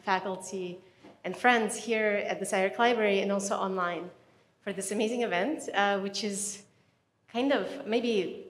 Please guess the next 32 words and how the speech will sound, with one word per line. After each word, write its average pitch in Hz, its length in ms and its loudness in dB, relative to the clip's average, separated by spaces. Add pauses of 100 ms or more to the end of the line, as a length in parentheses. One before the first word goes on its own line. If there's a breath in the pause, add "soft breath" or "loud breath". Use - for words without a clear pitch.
second 220 400 2
or 196 80 4
third 214 280 2
in-person 202 760 -2 (100)
event. 226 340 -2
So 196 300 -4
it's - 540 -6 (100)
really 214 240 2
amazing 185 400 0
to - 100 -8
kind 190 240 -4
of 180 100 -6 (320)
come 226 120 -2
back 196 300 0
to, 175 240 -6 (1080 soft breath)
to - 140 -6
life 175 460 -2
in 202 120 0
a 180 60 -2
sense, - 480 -4 (260)
and 180 400 -2 (240)
especially 285 400 4
to - 140 -4
welcome 202 480 0
a 202 80 -2
good 240 180 -2
friend 208 400 2 (100)
and 196 220 -4
colleague, 208 460 0 (600 loud breath)
Andrew 208 220 -2
Holder, 202 540 -4 (580 loud breath)
um, 190 420 0